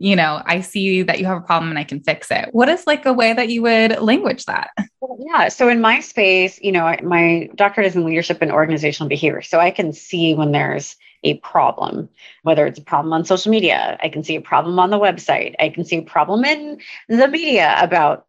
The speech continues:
Speaker 2: said company. And if I know someone in that space, I can reach out to say, like, "Hey, I can see that you have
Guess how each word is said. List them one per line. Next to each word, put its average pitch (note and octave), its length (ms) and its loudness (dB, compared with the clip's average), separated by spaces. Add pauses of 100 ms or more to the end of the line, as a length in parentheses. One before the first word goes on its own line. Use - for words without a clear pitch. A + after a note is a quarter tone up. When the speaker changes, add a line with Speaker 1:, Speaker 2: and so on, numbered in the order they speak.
Speaker 2:
said D#3+ 580 -2
company. D3+ 420 -4
And D3+ 80 -6
if D#3 100 -6
I F3 120 2
know G3 300 4
someone G3 340 0
in E3 140 -2
that - 220 -4
space, F3+ 680 0 (420)
I G#3+ 140 0
can A3 140 0
reach F#3 180 2
out D#3 160 2
to E3 80 -8
say, E3 160 -4
like, D#3 160 -4
"Hey, - 520 -4 (280)
I G3+ 140 2
can G#3+ 240 2
see F#3+ 300 0
that D#3+ 340 2
you G#3+ 680 2
have E3 580 2